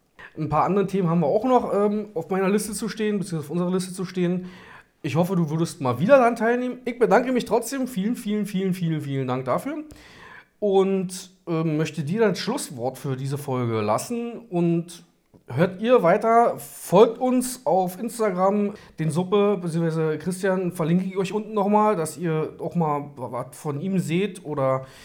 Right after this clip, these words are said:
ihm vielleicht auch mal selber ein paar Fragen stellen könnt. Also bombardiert ihn zu mit Fragen <laughs> auf Instagram. In diesem Sinne, vielen Dank fürs Zuhören und bis zum nächsten Mal. Und das letzte Wort, ihr hört dir, Suppe.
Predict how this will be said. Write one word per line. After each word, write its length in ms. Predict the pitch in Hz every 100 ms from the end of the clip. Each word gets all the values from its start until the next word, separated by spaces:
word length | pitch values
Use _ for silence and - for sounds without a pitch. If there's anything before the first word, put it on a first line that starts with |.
| - - - 175
ihm 120 | 170
vielleicht 200 | 170 170
auch 40 |
mal 340 | 165 151 151 - -
selber 280 | 127 196 202
ein 80 |
paar 120 | 147 139
Fragen 280 | 120 135
stellen 300 | 151 165 160
könnt. 280 | 175 180 202
Also 140 | 135 131
bombardiert 880 | 127 147 185 175 143 143 220 226 -
ihn 280 | 202 208 196
zu 200 | - 220
mit 300 | 226 196 175
Fragen 680 | - 123 135 185 277 311 262 - -
<laughs> 280 | - - -
auf 220 | - -
Instagram. 600 | 233 240 254 233 254 262 - - - - - - -
In 140 | 196
diesem 180 | 226 254
Sinne, 240 | 233 254
vielen 240 | 247 233 247
Dank 160 | 247
fürs 220 | 254 233 -
Zuhören 260 | 254 262
und 240 | - 220 214
bis 140 | -
zum 120 | 214
nächsten 300 | 208 208 -
Mal. 100 | 214
Und 240 | 185 180 180
das 100 | 175
letzte 400 | 139 175 - 190
Wort, 300 | 147 151 147
ihr 80 | 135
hört 220 | 139 139
dir, 220 | 170 175
Suppe. 380 | 135 139 135